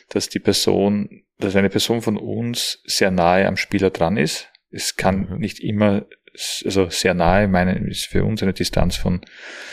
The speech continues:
Speaker 1: ähm,
Speaker 2: Hundert bis fünfhundert
Speaker 1: hundert
Speaker 2: Meter.
Speaker 1: bis fünfhundert Meter. Und im Fall der Fälle, wenn die Person sich bedroht fühlt,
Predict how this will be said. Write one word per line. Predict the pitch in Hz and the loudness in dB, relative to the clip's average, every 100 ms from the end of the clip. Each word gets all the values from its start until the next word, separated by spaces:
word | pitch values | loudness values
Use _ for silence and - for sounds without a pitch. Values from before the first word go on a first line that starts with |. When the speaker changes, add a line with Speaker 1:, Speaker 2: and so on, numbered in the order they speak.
| - - - - | -16 -16 -18 -8
Speaker 1:
ähm, | - 95 92 90 101 110 | -2 0 0 0 -6 -4
Speaker 2:
Hundert | 120 156 - | -2 -2 -2
bis | 113 | -4
fünfhundert | 131 123 110 | -4 -2 -2
Speaker 1:
hundert | 107 104 | 0 -2
Speaker 2:
Meter. | 98 | 0
Speaker 1:
bis | 104 | -2
fünfhundert | - 95 98 - | 0 -2 -2 0
Meter. | 104 - 123 - - - - - _ _ | -2 2 2 2 0 -6 -10 -16 _ _
Und | - 104 104 - - _ _ - | 0 2 0 -4 -8 _ _ 0
im | 120 120 120 | 2 2 0
Fall | - - 87 101 | 0 2 2 4
der | 98 | 2
Fälle, | - - 82 95 120 - | 2 0 2 4 4 4
wenn | 101 98 | 2 2
die | 101 | 0
Person | - 98 - 98 95 | -2 -2 0 -2 -2
sich | - 98 - - _ _ _ _ _ | -2 -4 -6 -10 _ _ _ _ _
bedroht | - - 90 104 - | -2 2 4 4 0
fühlt, | - 110 127 151 - - | -4 0 2 0 -6 -14